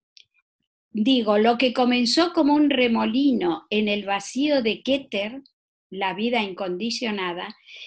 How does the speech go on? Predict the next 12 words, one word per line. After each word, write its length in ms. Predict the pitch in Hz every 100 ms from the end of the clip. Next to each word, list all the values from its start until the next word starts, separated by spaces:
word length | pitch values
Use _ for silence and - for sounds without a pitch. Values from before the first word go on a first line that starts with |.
| -
se 240 | - 262
convierte 960 | 254 247 240 277 349 254 - - 180 - -
en 200 | 220 208
el 180 | 208
zodíaco 840 | - 214 208 226 294 294 294 240 -
cósmico 840 | 294 294 - 254 254 269 262 - _
en 220 | - 208 180
Chochmah, 560 | 196 175 202 190 170 - _
conciencia 760 | - 196 185 220 233 233 226 220
pura, 480 | 220 214 208 208 -
ideación 640 | 208 180 185 175 - 190 185
divina. 440 | 180 165 156 -